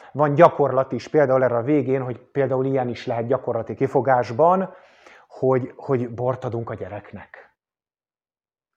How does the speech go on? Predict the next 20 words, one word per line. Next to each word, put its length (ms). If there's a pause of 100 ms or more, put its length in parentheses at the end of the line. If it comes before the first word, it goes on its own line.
(360)
Tehát, 220
hogy 160
ez 140
is 180
lehet 300
esetleg 520
még, 320 (200)
majd 180
erről 200
is 140
fogunk 380 (240)
beszélni. 360
Tehát 180
van 180
egy 260 (340)
elvi 400
kérdés, 560
hogy 160
nem 180
érti, 540